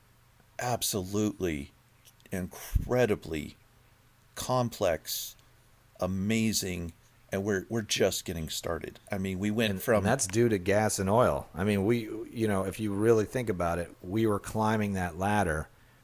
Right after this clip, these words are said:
Speaker 2: but we hit sort of a, a wall with technology. When we started in microcomputing in the late sixties,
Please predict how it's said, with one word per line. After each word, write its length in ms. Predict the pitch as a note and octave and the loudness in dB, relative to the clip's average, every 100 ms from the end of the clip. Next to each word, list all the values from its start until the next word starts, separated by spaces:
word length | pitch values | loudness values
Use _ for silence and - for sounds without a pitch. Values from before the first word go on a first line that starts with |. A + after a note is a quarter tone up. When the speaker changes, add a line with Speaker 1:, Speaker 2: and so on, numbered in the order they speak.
| - | -2
Speaker 2:
but 100 | G#2 | 0
we 280 | G2+ F2 D#2+ | 2 0 -2
hit 500 | - C3+ B2 - - _ | -2 0 0 -2 -10 _
sort 400 | - - G2+ G2 | -4 2 4 4
of 280 | F#2+ F#2 E2 - _ _ - | 4 2 -2 -10 _ _ -8
a, 220 | F#2 F#2 - | -6 -4 -2
a 100 | F2+ | 0
wall 800 | E2+ E2+ F#2+ A2 F2 E2+ E2+ - | 0 0 6 6 6 4 -2 -6
with 200 | F#2 F2+ | -6 -6
technology. 800 | - F#2 - A2 F#2+ D#2 D2 C#2 - - - - - - - - - - - - | -4 -4 0 2 2 0 -6 -10 -14 -20 -20 -20 -16 -14 -16 -20 -20 -18 -18 -14
When 340 | A#2 G#2 A2 G#2 | -4 0 2 2
we 160 | A#2 | 2
started 600 | A2 - B2+ A2 G2+ F#2+ - - | 2 4 6 6 4 0 -8 -4
in 420 | G2 F#2 F2 F2+ - | 0 0 -2 -4 -4
microcomputing 1040 | F#2 A#2 A#2+ G2+ - E2+ F#2 F2+ F2 F2 | 2 2 2 -2 -2 -6 -2 -2 0 -2
in 140 | F2 E2+ | -4 -4
the 60 | |
late 260 | E2+ F#2 F2 | 0 0 -2
sixties, 760 | - A#2+ - E2+ D2+ D2 - | -2 -2 -2 -6 -6 -6 -8